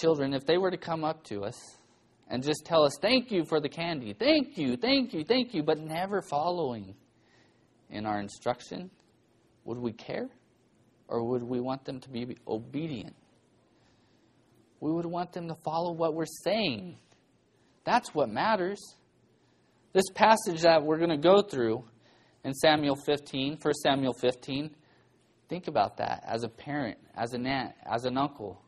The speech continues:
What matters the most is obedience, right? We'll take that thank you. We like that. It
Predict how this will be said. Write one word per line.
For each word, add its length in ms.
What 200
matters 400
the 80
most 720
is 180
obedience, 720
right? 300
We'll 120
take 360
that 220
thank 280
you. 120
We 220
like 360
that. 460
It 160